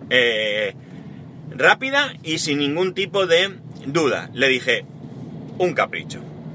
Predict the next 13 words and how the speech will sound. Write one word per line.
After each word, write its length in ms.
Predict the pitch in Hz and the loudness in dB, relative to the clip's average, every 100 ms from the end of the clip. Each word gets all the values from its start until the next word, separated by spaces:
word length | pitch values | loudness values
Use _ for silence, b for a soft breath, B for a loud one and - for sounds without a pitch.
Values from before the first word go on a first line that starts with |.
| - - - - - - - - | -12 -12 -14 -14 -14 -14 -12 -4
Y 100 | 156 | -2
sinceramente 600 | 156 160 185 190 190 196 | 0 -2 2 4 4 0
es 40 | 180 | 0
lo 100 | 135 | 0
que 80 | 131 | 0
pienso. 440 | 214 208 110 80 - - - - - | 0 0 -2 -6 -8 -14 -14 -16 -4
Yo 180 | 120 120 | 0 2
pienso 320 | 147 151 151 | 2 2 4
hoy, 360 | 143 147 147 - - - | 4 2 -4 -10 -12 0
a 120 | 135 | 2
día 200 | 151 147 | 4 4
de 120 | 135 | 6
hoy, 180 | 180 | 4